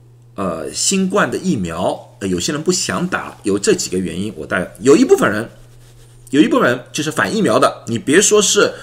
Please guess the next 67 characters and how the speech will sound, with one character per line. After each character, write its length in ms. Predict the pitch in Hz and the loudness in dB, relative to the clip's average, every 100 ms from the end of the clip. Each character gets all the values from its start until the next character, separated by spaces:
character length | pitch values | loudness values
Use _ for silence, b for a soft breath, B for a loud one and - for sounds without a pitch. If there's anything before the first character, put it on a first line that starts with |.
| B B B - | B B B -6
你 120 | 131 | 2
别 160 | 160 226 | 4 6
说 120 | 233 | 4
是 120 | - | 0
任 200 | 233 277 | 0 0
何 120 | 180 | 0
疫 140 | 147 170 | 0 -2
苗 180 | 117 143 | 0 -2
了， 120 | 120 | 0
你 140 | 196 | 0
哪 200 | 202 107 | 2 0
怕 180 | - 190 | 0 -2
说 140 | 247 | -2
打 180 | - 98 | -2 -2
了 60 | 147 | 0
这 80 | 185 | 0
个 80 | |
疫 160 | 196 185 | 2 2
苗 120 | 131 | 2
长 220 | 123 - | 0 0
生 200 | 190 220 | 2 2
不 100 | 220 | 2
老， 160 | 156 92 | 0 0
他 120 | - | 0
都 80 | 135 | 2
不 100 | 151 | 4
会 80 | 147 | 4
打。 160 | 123 - - - - - - - - - - - | 2 -4 -20 -20 -20 -20 -20 -20 -20 -20 -16 -4
啊， 160 | 101 | -4
这 140 | 95 185 | 2 2
种 140 | 165 | 2
人 80 | 139 | 0
就 100 | 147 | -2
是 100 | 131 B - | -2 B 0
百 180 | 127 110 | 2 4
分 180 | 202 185 | 0 0
之 120 | 175 | 0
一 60 | |
百 120 | 139 110 | -2 -2
反 180 | - | -2
疫 60 | 131 | -2
苗 180 | 101 92 | -2 -2
的。 200 | - - - | -4 -4 0
这 100 | - | 0
批 140 | 190 214 | 2 2
人 120 | 123 | 2
呢， 100 | 160 B B B B - - - | 2 B B B B -20 -20 -6
那 140 | 147 | -2
么 100 | 123 - | -2 -4
也 80 | 180 | -2
没 100 | 196 | 0
办 140 | 190 | 0
法 80 | 107 | 0
劝 180 | - 107 | -2 -2
说， 160 | 139 | 0
我 80 | 107 | -2
们 80 | 95 | -4
也 80 | 107 | -6
不 120 | 139 | -4
要 80 | 180 | -2
劝 180 | 107 92 | -2 -4
说， 160 | - | -6
就 120 | - 113 | -8 -6
放 100 | 104 | -6
在 80 | |
旁 180 | 78 76 | -6 -6
边。 160 | 104 | -6